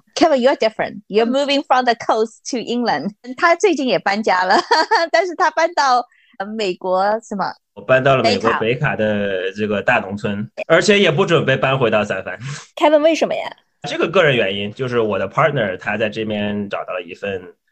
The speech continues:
Speaker 2: 学术方面的工作，在这个 Duke 大学，所以我就跟着搬过来，而且我个人的工作状况还是比较灵活的嘛，也是很 remote friendly 的，所以说，而且我个人也比较喜欢农村吧，呃，我对大都市的这个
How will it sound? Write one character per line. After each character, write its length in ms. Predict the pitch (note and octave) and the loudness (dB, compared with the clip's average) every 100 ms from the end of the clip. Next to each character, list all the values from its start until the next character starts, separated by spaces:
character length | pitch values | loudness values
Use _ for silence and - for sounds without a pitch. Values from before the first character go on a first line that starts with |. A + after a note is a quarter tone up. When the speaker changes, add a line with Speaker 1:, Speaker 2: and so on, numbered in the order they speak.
| _ - | _ -6
Speaker 2:
学 180 | F#2+ | -4
术 160 | - C#3 | 0 2
方 160 | A#2+ F#2+ | 2 0
面 100 | F2+ | -4
的 80 | |
工 200 | E2 F2 | -6 -8
作， 180 | F2 E2+ | -4 -4
在 180 | E2 F2+ | -2 -4
这 180 | E2 F#2 | -4 -6
个 140 | F2 | -4
Duke 240 | D3 C#3+ - | 0 0 2
大 160 | F#2 | -2
学， 160 | - - - _ - | -4 -14 -18 _ -14
所 280 | - G2 G2+ | -4 0 2
以 240 | G2+ F2+ | 2 2
我 200 | F2 D#2+ | 0 0
就 140 | E2 F#2 | -2 0
跟 140 | G2 | 4
着 100 | G2+ | 2
搬 220 | F#2 F2+ | 0 -2
过 100 | F2+ | -2
来， 80 | E2 | -2
而 160 | E2+ F2 | -2 -4
且 260 | E2+ E2+ | -2 -2
我 240 | E2 E2+ E2 | -2 -4 0
个 140 | A2+ | 2
人 160 | G2+ F2 | 2 0
的 80 | |
工 240 | F2 F2+ F#2 | -6 -6 -2
作 240 | F#2+ F2 E2+ C#2+ - - | 0 0 -2 -4 -6 4
状 240 | C#3+ G#2+ | 4 4
况 240 | - F#2 | 0 -2
还 160 | E2+ E2+ | 0 -4
是 160 | E2 F#2 | -4 -6
比 140 | E2+ | -4
较 140 | F2+ | -2
灵 240 | F#2 F2 C3+ | 0 0 2
活 180 | B2 - | 2 0
的 80 | |
嘛， 160 | D#2+ - E2+ | -4 -6 -4
也 160 | D#2 | -4
是 260 | - F2 E2 | -2 -2 -2
很 160 | F2+ F#2 | -2 0
remote 340 | F2 F2+ F#2+ | 0 2 0
friendly 380 | - G#2+ C3 - | 2 2 4 0
的， 140 | - - - _ | -2 -16 -20 _
所 200 | - F2+ | -2 2
以 120 | F2 | 2
说， 180 | D#2+ E2 | 0 0
而 160 | E2 C3 | 2 4
且 100 | G#3 | 4
我 160 | D#3+ | 4
个 120 | A#2 F#3 | 4 2
人 120 | F3+ | 4
也 120 | D#3+ | 2
比 100 | C#3 | 2
较 160 | A#2 C#3 | 0 0
喜 140 | A#2+ | -2
欢 180 | G2 A2 | -2 -2
农 100 | G2 | -2
村 200 | G2+ G2 | -4 -4
吧， 180 | F2+ - _ | -4 -6 _
呃， 80 | F#2 | -6
我 180 | F2+ F2+ | -4 -2
对 180 | A#2 A#2+ | 2 2
大 220 | A#2 B2 | 2 0
都 180 | A2 A2+ | 0 0
市 180 | - A#2 | 0 0
的 120 | G#2 | 0
这 180 | G#2 G2 | -2 -4
个 300 | F#2 F2 | -2 -2